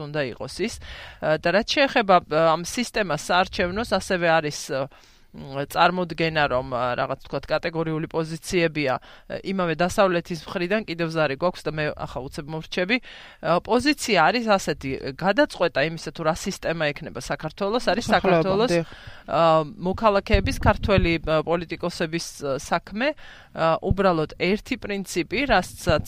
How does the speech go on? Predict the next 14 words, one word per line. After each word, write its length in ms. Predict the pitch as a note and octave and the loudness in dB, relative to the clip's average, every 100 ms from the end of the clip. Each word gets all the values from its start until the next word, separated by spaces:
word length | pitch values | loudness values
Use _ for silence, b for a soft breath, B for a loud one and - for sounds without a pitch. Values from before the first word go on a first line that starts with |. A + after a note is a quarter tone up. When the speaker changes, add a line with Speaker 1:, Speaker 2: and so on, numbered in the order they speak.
| D#3+ D3 | -6 -2
Speaker 1:
მხარს 300 | F3 D#3+ - | 0 0 -4
უჭერს 340 | D#3 G#2 F#2+ - | -8 -8 -8 -6
დასავლეთი, 540 | C3+ C3+ D3+ C#3 C#3+ A3+ | -6 -2 -4 -4 -6 -2
დასავლელი 560 | F3 - F3 D3 A#2+ | -2 0 -2 -2 -6
პარტნიორები, 640 | - C3+ - D3 C#3+ C#3 E3+ | -4 -6 -6 -8 -4 -4 -4
რომლებზეც 480 | F#3 C#3 B2+ - B2+ | -6 -6 -10 -10 -10
აგერ 240 | G2 A2+ | -10 -10
ქალბატონი 480 | - D3+ C3 - A2 | -2 -2 -2 -8 -10
თეონა 400 | C3 D3+ B2+ B2 | -6 -4 -4 -8
ახლა 180 | - - | -8 -12
სწორედ 280 | - B2+ B2 | -12 -12 -6
ლაპარაკობდა, 720 | D3+ D3+ E3+ D#3 F3 F#3 A#3+ C4+ B B B B - | -2 0 0 0 -2 -2 0 -2 B B B B 4
არის 240 | G3+ F#3 | 4 4
ის, 100 | G#3+ | -2